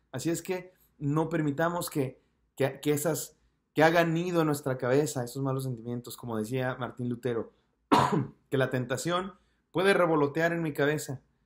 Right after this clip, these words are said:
y yo no puedo impedir que revolotee sobre mi cabeza, pero sí puedo impedir que haga nidos en mi cabeza. Así es que, que no lo, que no lo permitamos, mis queridos hermanos, porque somos nuevos. Veintiocho.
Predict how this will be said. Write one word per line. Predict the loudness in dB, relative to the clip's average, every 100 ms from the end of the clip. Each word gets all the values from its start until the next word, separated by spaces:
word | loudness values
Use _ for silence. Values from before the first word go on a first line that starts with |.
| _ -12
y | 0
yo | 2
no | 2
puedo | 2 2
impedir | 2 0 -2
que | 0
revolotee | 0 0 0 -2 -2 -4
sobre | -6 -10
mi | -8
cabeza, | -6 -6 -10 -18 _ _ _
pero | -6 -4
sí | -4
puedo | -2 -2
impedir | 0 0 0 0
que | -2
haga | -2 0
nidos | 2 2 2 -2
en | -6
mi | -8 -8
cabeza. | -6 -6 -8 -16 -20 _ _ _
Así | -12 -10
es | -10
que, | -10 -12
que | -10 -8
no | -6
lo, | -6 -8
que | -8 -6
no | -6
lo | -6
permitamos, | -6 -4 2 4 2
mis | 0 -2
queridos | -4 -2
hermanos, | -2 -2 -4
porque | -8 -8
somos | -6 -4 -6 -8 _ -10
nuevos. | -4 -2 -2 -4 -12 -14 -4
Veintiocho. | -4 -2 -4 -4 -8